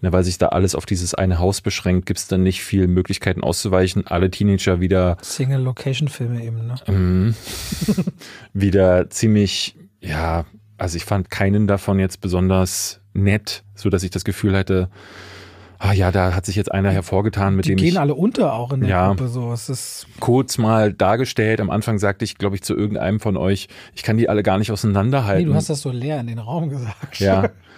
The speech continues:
Speaker 1: weil alle irgendwie gleich aussahen, hatte ich das Gefühl. Und dann kommt das mit dem Affen. Und also ich hab ein großes Problem mit Tierhorrorfilmen,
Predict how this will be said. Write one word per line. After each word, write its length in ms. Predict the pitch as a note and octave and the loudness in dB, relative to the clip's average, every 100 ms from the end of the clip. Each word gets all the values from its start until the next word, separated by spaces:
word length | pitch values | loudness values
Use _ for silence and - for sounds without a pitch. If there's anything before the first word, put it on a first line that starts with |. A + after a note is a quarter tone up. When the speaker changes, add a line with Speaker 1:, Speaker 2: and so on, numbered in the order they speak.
| - | -2
Speaker 1:
weil 160 | A2 G#2+ | 2 2
alle 180 | A2+ C3+ | 4 2
irgendwie 260 | A#2+ A2+ | 2 0
gleich 420 | - G#2 B2+ C3 | 0 2 2 2
aussahen, 680 | - A2 A2+ A#2 G#2+ A2 A2+ | 4 4 2 0 2 0 0
hatte 140 | A2 A2 | 0 -2
ich 80 | |
das 180 | - G#2+ | -4 -4
Gefühl. 560 | A2 - G#2+ G#2+ G#2 - | -4 -2 2 4 4 2
Und 520 | - F#2+ F#2 F#2 - - | 0 0 2 0 -6 -8
dann 340 | F#2+ F#2 F2+ - | -2 0 0 -4
kommt 300 | - G2 G2 | -6 -4 -2
das 180 | F#2+ - | -4 -2
mit 100 | G2 | -4
dem 140 | E2+ D2 | -4 -4
Affen. 360 | A2+ - D#2 | -6 -4 -6
Und 180 | D#2 D#2+ - - - - - - - - - _ - | -4 -6 -10 -18 -18 -20 -20 -20 -18 -18 -20 _ -2
also 320 | C3 B2+ - _ | 0 2 -2 _
ich 160 | - E3 | -2 0
hab 80 | D3+ | 0
ein 80 | A#2 | 2
großes 320 | C3 E3 E3+ | 2 0 -4
Problem 540 | - A2+ G#2 G2 E2+ E2 | -4 0 2 2 0 -4
mit 340 | G#2 - - | -8 -8 -12
Tierhorrorfilmen, 1080 | - C#3+ D#3+ C3 C3 C3 - B2+ C#3 C#3 C3+ | -4 0 2 2 0 0 0 0 2 0 -2